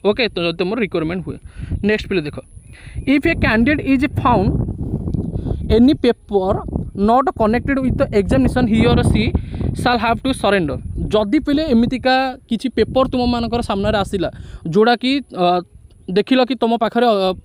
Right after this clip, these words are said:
ରଖାଯାଇଛି, କିନ୍ତୁ ସେଇଟା ତୁମର exam ରିଲେଟେଡ୍ ନୁହେଁ, ତ ତୁମେ କ'ଣ କରିବ ନା, ସେଇ ଯେଉଁ କର୍ତ୍ତୃପକ୍ଷ ରହିଲେ, ତାଙ୍କୁ deposit କରିଦେବ। "Sir ଦେଖନ୍ତୁ, ଏଠି କ'ଣ ଅଲଗା paper ଥୁଆ ହେଇଛି, Okay, it to be investigator on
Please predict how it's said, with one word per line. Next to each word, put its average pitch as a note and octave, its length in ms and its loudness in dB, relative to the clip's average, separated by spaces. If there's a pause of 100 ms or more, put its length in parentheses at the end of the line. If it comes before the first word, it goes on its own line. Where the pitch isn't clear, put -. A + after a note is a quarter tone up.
(400)
ରଖାଯାଇଛି, G3+ 500 0
କିନ୍ତୁ C4 220 -2
ସେଇଟା B3 240 -2
ତୁମର A#3 260 -2 (400)
exam A3+ 360 4
ରିଲେଟେଡ୍ A#3+ 340 -2
ନୁହେଁ, D#3 320 -2
ତ B3 60 0
ତୁମେ A#3+ 260 0
କ'ଣ C4 140 -2
କରିବ B3+ 240 0
ନା, D4+ 160 -2
ସେଇ A3+ 400 -2 (720)
ଯେଉଁ G3+ 120 0
କର୍ତ୍ତୃପକ୍ଷ A#3 500 0
ରହିଲେ, B3 220 2
ତାଙ୍କୁ A#3+ 280 0
deposit G#3+ 400 0
କରିଦେବ। E3 360 0
"Sir B3 200 0
ଦେଖନ୍ତୁ, C4 300 2
ଏଠି A#3+ 100 -4
କ'ଣ B3+ 160 -2
ଅଲଗା G#3 220 2
paper A3+ 280 -2
ଥୁଆ G3 140 2
ହେଇଛି, C#3 220 -4 (260)
Okay, G3+ 280 0 (340)
it C4+ 140 0
to C4+ 80 4
be C4+ 120 2 (100)
investigator A3+ 560 2 (100)
on G#3+ 100 2